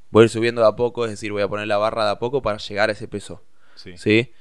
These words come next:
Speaker 1: Eh, los saltos les deciden ustedes, la idea es que se conozcan, vayan viendo, n-, sin pasarse de cantidad de repeticiones de entrada en calor. La idea es llegar a ese peso alto para tener ese pequeño estímulo de pocas reps, eh, sobre todo un estímulo más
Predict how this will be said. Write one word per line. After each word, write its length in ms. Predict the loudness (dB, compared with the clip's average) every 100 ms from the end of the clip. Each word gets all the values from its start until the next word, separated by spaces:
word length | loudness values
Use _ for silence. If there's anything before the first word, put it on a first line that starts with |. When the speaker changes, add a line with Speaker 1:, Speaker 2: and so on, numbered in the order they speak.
| -20 -20 -20 -20 -20 -16
Speaker 1:
Eh, 320 | 0 2 4 6
los 180 | 4
saltos 260 | 4 2 4
les 80 | 2
deciden 240 | 2 -4
ustedes, 500 | 0 2 2 2 -2
la 120 | -8 -4
idea 140 | -4
es 40 | -6
que 80 |
se 80 | -8
conozcan, 600 | -2 0 0 -2 -4 -2
vayan 340 | -4 -2 -6 -8
viendo, 320 | -8 -4 -6
n-, 240 | -6 -14
sin 320 | -10 -8 -2
pasarse 460 | 0 0 0 -2 -2
de 100 | -4
cantidad 360 | -4 -6 -2 0
de 40 |
repeticiones 480 | -2 -6 -12 -12 -12
de 60 |
entrada 260 | -6 0 0
en 60 | 0
calor. 340 | 2 2 2 -12 -18 -4
La 100 | 2
idea 100 | 2
es 100 | 2
llegar 220 | 2 2
a 40 |
ese 140 | 2 -2
peso 300 | -6 0 2
alto 280 | 2 0 -2
para 160 | -4
tener 160 | -4 -8
ese 160 | -8 -8
pequeño 260 | -6 -6
estímulo 480 | -8 -10 -8 0 0
de 100 | 0
pocas 280 | -4 -8 -4
reps, 360 | -2 -2 -4 -20 -20 -20 -16 0
eh, 420 | 2 4 4 0
sobre 260 | -8 -10 -6
todo 160 | -2 -2
un 80 |
estímulo 400 | -4 -12 -8 -6
más 180 | -8 -14